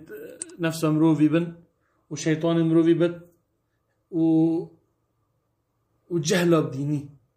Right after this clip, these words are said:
و جەهلا بدینی. نوکە هەن خوشکت عەزیز نگوی خوا دن وا دەست هەنێ،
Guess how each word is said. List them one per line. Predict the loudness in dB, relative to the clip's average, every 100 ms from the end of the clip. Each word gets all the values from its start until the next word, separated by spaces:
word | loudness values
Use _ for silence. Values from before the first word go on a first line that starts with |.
| _ _ _ _
و | -4
جەهلا | 0 2 0
بدینی. | -2 -8 -8 -4
نوکە | -2 -2 -4
هەن | -4
خوشکت | -4 -4
عەزیز | -2 0 0 -2 -4
نگوی | -2 0
خوا | 0
دن | -2 -2 0
وا | 0
دەست | 0 -4 -6
هەنێ، | -4